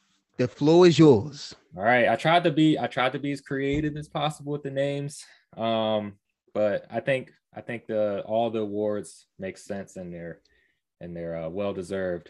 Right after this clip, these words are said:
Speaker 2: one way or the other. So, um, I guess I'm just gonna go from, uh, from the standings on down and just, uh, just drop these, these awards to each team. So starting off,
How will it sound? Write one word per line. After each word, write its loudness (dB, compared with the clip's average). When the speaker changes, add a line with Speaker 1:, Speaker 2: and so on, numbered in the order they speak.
Speaker 2:
one -8
way -4
or -4
the -6
other. -8
So, 2
um, 2
I 0
guess 2
I'm 2
just -4
gonna -2
go 4
from, -6
uh, -4
from -2
the -4
standings -2
on -6
down -2
and -12
just, -8
uh, -4
just -16
drop -2
these, -4
these -6
awards 0
to -6
each -10
team. -6
So -4
starting 4
off, 2